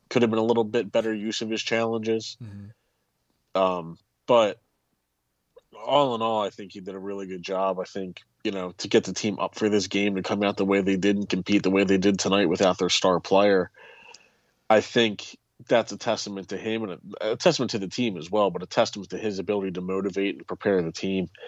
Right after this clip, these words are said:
Speaker 1: Um, so, yeah, I mean, no complaints with Doc.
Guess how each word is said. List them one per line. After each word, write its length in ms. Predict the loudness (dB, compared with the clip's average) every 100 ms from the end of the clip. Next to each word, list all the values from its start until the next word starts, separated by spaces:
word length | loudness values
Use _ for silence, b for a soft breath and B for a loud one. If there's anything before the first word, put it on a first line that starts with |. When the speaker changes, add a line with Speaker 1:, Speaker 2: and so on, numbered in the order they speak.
| B B B B B B 2
Speaker 1:
Um, 340 | 4 4 -2 -10 _ 2
so, 100 | 6
yeah, 220 | 6 6
I 80 | 2
mean, 180 | 2 4
no 140 | 2
complaints 360 | 2 -6 -6 -6
with 120 | -6
Doc. 360 | -4 -4 -8